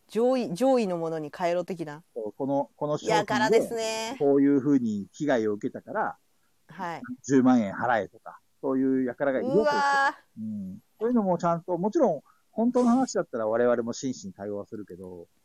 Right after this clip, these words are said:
Speaker 1: はいはい。
Speaker 2: それがやっぱり分かるんだよね、電話してきたらね。本当にただの
Speaker 1: あー。
Speaker 2: っていうか。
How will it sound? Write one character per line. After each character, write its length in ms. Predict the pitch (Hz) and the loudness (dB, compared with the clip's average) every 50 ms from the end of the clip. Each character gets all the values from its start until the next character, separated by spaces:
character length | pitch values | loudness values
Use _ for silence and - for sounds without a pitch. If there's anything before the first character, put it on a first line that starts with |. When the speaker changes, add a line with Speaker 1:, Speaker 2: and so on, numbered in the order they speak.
| _ _ - | _ _ -18
Speaker 1:
は 200 | - - 196 190 | -14 -12 -12 -12
い 40 | |
は 220 | 175 - 175 160 147 | -12 -12 -14 -12 -12
い。 20 | - - 240 233 - - - - | -10 -8 -8 -10 -10 -12 -12 -6
Speaker 2:
そ 80 | 160 | -2
れ 60 | 175 180 | 2 4
が 120 | 175 175 | 6 6
や 60 | 170 | 4
っ 20 | 170 | 4
ぱ 120 | - 180 | 2 0
り 220 | 160 135 104 107 - - | 0 0 -2 -2 -6 -4
分 120 | 139 151 | -4 2
か 100 | - 285 | 4 4
る 100 | 339 247 | 4 4
ん 40 | 139 | 2
だ 80 | 113 98 | 0 -2
よ 40 | 113 | -2
ね、 120 | 165 170 | -4 -2
電 200 | 139 131 123 120 | -2 -2 -2 -2
話 100 | 117 113 | -2 -4
し 40 | - | -8
て 80 | 123 | -12
き 80 | - _ | -16 _
た 80 | 98 87 | -14 -14
ら 80 | 92 | -12
ね。 160 | 123 170 175 _ - | -12 -12 -12 _ -8
本 200 | 143 135 131 127 | -6 -6 -6 -6
当 100 | - 127 | -6 -4
に 160 | 123 123 123 | -4 -4 -6
た 180 | - - 156 139 | -6 -6 -4 -4
だ 60 | 127 | -2
の 60 | 117 165 | -2 -4
Speaker 1:
あ 800 | 165 165 165 165 160 165 165 170 165 165 160 160 156 156 156 - | -6 -6 -6 -6 -6 -6 -6 -8 -8 -8 -10 -10 -12 -12 -16 -18
ー。 40 | - | -20
Speaker 2:
っ 20 | _ - | _ -20
て 60 | 185 | -20
い 20 | |
う 40 | - | -20
か。 100 | _ _ | _ _